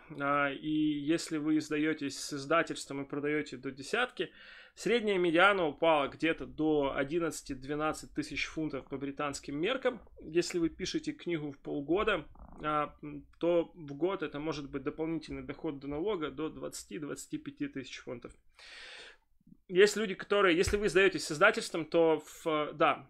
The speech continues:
важный момент. Если вы издаётесь с издательством, процент роялти десять-пятнадцать процентов. Если вы решаете,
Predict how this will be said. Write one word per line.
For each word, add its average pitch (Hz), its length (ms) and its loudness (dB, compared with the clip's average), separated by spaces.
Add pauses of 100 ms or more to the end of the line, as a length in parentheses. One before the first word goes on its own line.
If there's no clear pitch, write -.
важный 175 360 2
момент. 143 340 -4
Если 165 200 -4
вы 170 80 2
издаётесь 175 320 2
с - 60 -8
издательством, 147 540 0
процент 156 400 -6
роялти 143 320 -4
десять-пятнадцать 139 840 -8 (920)
процентов. 175 500 2
Если 170 300 4
вы 160 180 2
решаете, 151 580 -2